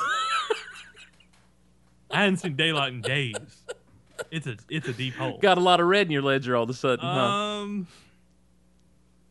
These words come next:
Speaker 1: well, the good thing is I got to break up the payments.
Speaker 2: Yeah.
Speaker 1: 'Cause,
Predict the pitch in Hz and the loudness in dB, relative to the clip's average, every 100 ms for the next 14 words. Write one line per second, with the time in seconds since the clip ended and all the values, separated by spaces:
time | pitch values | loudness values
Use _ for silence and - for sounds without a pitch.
0 | _ _ _ _ _ _ 156 165 160 214 | _ _ _ _ _ _ -6 -4 0 0
1 | 202 165 147 143 143 147 117 131 135 127 | 0 0 0 0 -2 -2 -4 -4 -4 -6
2 | - - 139 165 165 - - 120 131 143 | -8 -8 -6 -4 -6 -12 -18 -4 -2 0
3 | 170 254 220 - 220 | -4 -12 -20 -4 -4